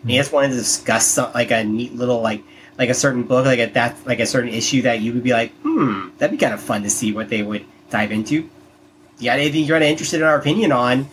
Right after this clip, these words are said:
Speaker 1: like, for, like, the opening segment of the show or something, feel free to ask. Um, we, we could probably, we could probably, like, if you have any, like, either questions for us, whatever, yeah, feel free to ask us. It'd be, like, either Twitter, like,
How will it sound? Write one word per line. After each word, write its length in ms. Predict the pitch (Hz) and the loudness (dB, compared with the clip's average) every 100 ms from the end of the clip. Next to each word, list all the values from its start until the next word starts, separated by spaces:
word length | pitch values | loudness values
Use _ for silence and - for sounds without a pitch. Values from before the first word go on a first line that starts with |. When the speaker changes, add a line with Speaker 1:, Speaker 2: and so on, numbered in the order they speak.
| - - | -8 -2
Speaker 1:
like, 180 | 120 | -2
for, 120 | - 135 | 0 2
like, 180 | 127 | 2
the 120 | 123 123 | 2 0
opening 280 | 135 143 | 2 0
segment 360 | 127 135 135 123 | 2 0 0 -4
of 40 | |
the 40 | 110 | -2
show 120 | 127 | 0
or 100 | 165 | 0
something, 440 | 131 110 117 120 - - - - - - - - | 0 -2 -2 -6 -10 -20 -20 -20 -20 -20 -20 -6
feel 240 | - 156 185 | 0 2 2
free 200 | 180 185 | 0 2
to 60 | |
ask. 440 | - 214 107 107 - | 2 0 0 -2 -4
Um, 260 | 117 107 - - - - - | -6 -8 -14 -18 -20 -20 -10
we, 240 | - 113 135 - - 120 | -2 0 -2 -12 -10 -4
we 100 | 120 | -2
could 160 | 143 | 0
probably, 500 | 143 143 165 143 117 - | 2 2 2 0 -2 -6
we 140 | 123 135 | -2 0
could 100 | 143 | 2
probably, 220 | 143 123 | 0 2
like, 140 | 123 | 0
if 80 | 123 | 0
you 60 | 127 | 0
have 120 | 131 | 2
any, 120 | 127 | 2
like, 160 | 123 117 - | 2 -2 -6
either 300 | 120 123 120 | -2 -2 -4
questions 480 | - 131 - 147 | -2 -2 0 -2
for 160 | 131 147 | 2 0
us, 80 | 147 | 2
whatever, 360 | 156 170 175 - - | 0 0 -4 -8 -6
yeah, 320 | 123 185 - - | 0 0 -2 -6
feel 220 | 123 127 | -2 -2
free 160 | 143 160 | 2 2
to 80 | |
ask 280 | 135 175 - | 2 0 0
us. 140 | 107 104 | -4 -4
It'd 120 | 113 | -4
be, 180 | 117 - - - - | -6 -8 -20 -20 -6
like, 180 | 123 - | -4 0
either 280 | 127 131 117 - | 2 2 0 -6
Twitter, 320 | - 143 135 139 | -2 0 2 2
like, 180 | 127 | 0